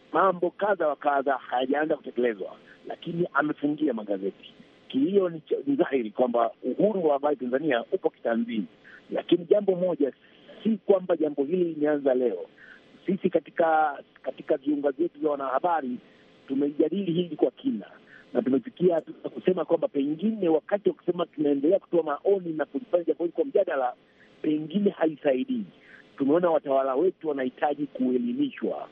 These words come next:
kwa sababu inaonekana hawana ufahamu wa kutosha kuhusu dhima ya vyombo vya habari. Amesema, eh, eh, Bushiri hapa, hapa nani, Bashiru hapo, kwamba wakati mwingine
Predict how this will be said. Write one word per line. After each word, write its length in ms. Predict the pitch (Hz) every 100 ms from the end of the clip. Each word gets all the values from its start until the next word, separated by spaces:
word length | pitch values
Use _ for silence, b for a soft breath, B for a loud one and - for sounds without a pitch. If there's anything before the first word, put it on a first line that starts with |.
| - - - _ - _
kwa 160 | 131 123
sababu 720 | 127 139 185 175 151 139 131 127 _ _ - - -
inaonekana 580 | 143 135 - 170 160
hawana 440 | 139 139 139 156 156
ufahamu 480 | 147 147 151 165 156
wa 60 |
kutosha 420 | - - 208 160
kuhusu 280 | 143 135 139
dhima 640 | 131 139 226 190 123 123 123 b b _
ya 100 | -
vyombo 260 | - 277 135
vya 160 | 135
habari. 440 | - - 117 98 - - _ B B -
Amesema, 880 | 135 147 - 190 156 139 135 127 - 127 -
eh, 280 | 139 131 127 131 131 127 - _ 131 -
eh, 400 | 120 131 123 120
Bushiri 320 | 123 - 160 131
hapa, 240 | 123 127
hapa 140 | 127 143
nani, 600 | 143 127 117 113 110 113 - -
Bashiru 380 | 131 - 165 127
hapo, 320 | 104 92 87 _ B B B B _
kwamba 300 | - 170 160
wakati 380 | 139 139 143 -
mwingine 800 | 151 151 156 220 196 143 139 131